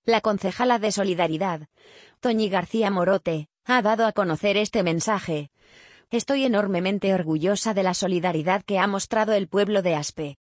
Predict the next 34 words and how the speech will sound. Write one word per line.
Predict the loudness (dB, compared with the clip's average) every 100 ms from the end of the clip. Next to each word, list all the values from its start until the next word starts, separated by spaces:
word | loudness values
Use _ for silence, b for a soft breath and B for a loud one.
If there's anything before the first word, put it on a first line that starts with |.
| _ -2
En | 0
apenas | 0 0 2 2 0
una | 0 2 2
hora | 2 2
que | 0 2 4
hemos | 2 0
mandado | -2 0 0 2
la | 0
solicitud | 0 -2 -2 -2 -2 -2
de | 0 0
colaboración | 2 2 0 -2 0 0
para | 0 -2
coser | -2 -4 0 0
mascarillas, | 0 -4 -2 -2 0 0 -2 -2
ha |
sido | -2 0 2
un | 2 0
aluvión | 0 0 2
de | 0 0
llamadas | 0 0 0 -2
las | -4 -4
que | -2 0
he | 0
recibido. | 0 -2 -4 -2 -4 -10 _ _ _ b b b b b b
Estamos | -2 0 0 0 0
totalmente | 0 0 2 2 0 0
desbordados | 0 2 0 2 0 0 0
y | -2
tenemos | 0 0 2 0 -2
más | -4
que | -4 -4
suficiente | -4 -4 -2 0 0
por | 0 0
ahora. | 0 -2 -6